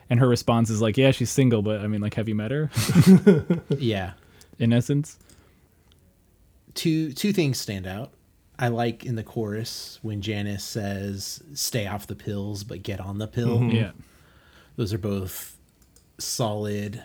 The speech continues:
Speaker 2: pieces of advice and also, um, sort of an indicator of what kind of person Janice
Speaker 3: Yep.
Speaker 2: is.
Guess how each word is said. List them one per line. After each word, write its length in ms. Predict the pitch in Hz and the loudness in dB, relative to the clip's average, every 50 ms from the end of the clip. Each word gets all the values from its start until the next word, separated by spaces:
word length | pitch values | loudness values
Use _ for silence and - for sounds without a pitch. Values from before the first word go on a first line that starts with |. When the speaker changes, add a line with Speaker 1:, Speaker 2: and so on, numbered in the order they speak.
| - | -8
Speaker 2:
pieces 360 | - - 120 110 - 117 107 | -6 -4 -4 -4 -4 -6 -4
of 120 | 110 104 98 | -4 -6 -6
advice 600 | 104 95 92 104 104 101 104 110 110 110 - - - | -8 -6 -4 -4 -4 -2 -2 -4 -4 -4 -6 -6 -6
and 200 | - 131 113 107 | -6 -6 -8 -8
also, 880 | - 101 98 98 95 - - 107 101 101 101 98 98 98 101 98 98 - - _ _ _ _ _ _ _ _ _ _ _ _ _ _ _ _ _ - - | -8 -10 -10 -10 -10 -8 -8 -6 -6 -4 -4 -4 -4 -4 -4 -6 -6 -8 -12 _ _ _ _ _ _ _ _ _ _ _ _ _ _ _ _ _ -18 -14
um, 920 | 180 107 95 92 95 92 92 95 95 95 95 95 95 92 92 92 95 95 90 - _ _ _ _ _ _ _ _ _ _ _ _ _ _ | -12 -10 -10 -8 -8 -8 -8 -10 -10 -8 -8 -8 -8 -8 -8 -8 -10 -10 -12 -14 _ _ _ _ _ _ _ _ _ _ _ _ _ _
sort 340 | - - - - 98 95 95 | -18 -10 -8 -6 -6 -6 -6
of 100 | 95 110 | -6 -8
an 100 | 101 92 | -8 -8
indicator 580 | - 104 98 101 101 - - 104 104 104 110 | -8 -8 -8 -8 -8 -8 -6 -4 -4 -2 -2
of 100 | 107 98 104 | -4 -4 -6
what 200 | 104 104 - - | -8 -8 -10 -10
kind 300 | - - 101 101 101 98 | -10 -8 -8 -6 -6 -6
of 400 | 98 98 95 - - - - - - - - - - - _ _ | -6 -6 -8 -10 -14 -16 -18 -20 -20 -20 -20 -20 -20 -20 _ _
person 380 | - 107 101 - - 120 117 | -8 -6 -6 -6 -6 -6 -4
Janice 420 | 113 123 120 117 120 127 131 - - | -2 -2 -2 -2 -2 -2 -2 -2 0
Speaker 3:
Yep. 160 | 135 139 151 | 0 0 0
Speaker 2:
is. 200 | 151 - - - | -2 -6 -12 -16